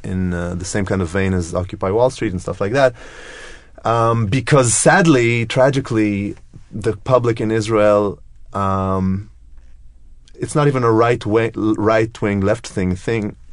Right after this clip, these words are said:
uh, sadly, because people are just sick of politics and people wanna change. They don't even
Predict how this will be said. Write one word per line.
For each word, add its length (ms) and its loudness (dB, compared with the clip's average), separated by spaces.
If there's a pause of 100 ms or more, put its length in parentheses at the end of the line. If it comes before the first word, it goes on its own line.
uh, 240 -2
sadly, 720 0 (960)
because 260 -2
people 260 0
are 120 2
just 200 -4
sick 160 -2
of 140 -6
politics 500 -2
and 200 -6
people 280 -2
wanna 300 0
change. 460 -2
They 80 0
don't 140 0
even 340 0